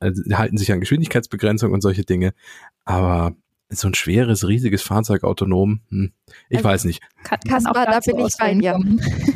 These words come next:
Speaker 3: Ja, aber ich glaube, bis es, äh, da so weit ist, dauert es tatsächlich noch einige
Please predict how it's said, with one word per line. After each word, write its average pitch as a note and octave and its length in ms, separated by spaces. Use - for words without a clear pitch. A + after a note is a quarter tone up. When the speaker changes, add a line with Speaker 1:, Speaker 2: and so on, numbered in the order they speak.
Speaker 3:
Ja, G3 160
aber G3 120
ich G3+ 100
glaube, A3+ 260
bis A3 200
es, - 260
äh, G#3 320
da G3 200
so G3+ 160
weit F#3+ 280
ist, - 260
dauert F#3 300
es - 320
tatsächlich F#3+ 580
noch F#3 220
einige F3+ 580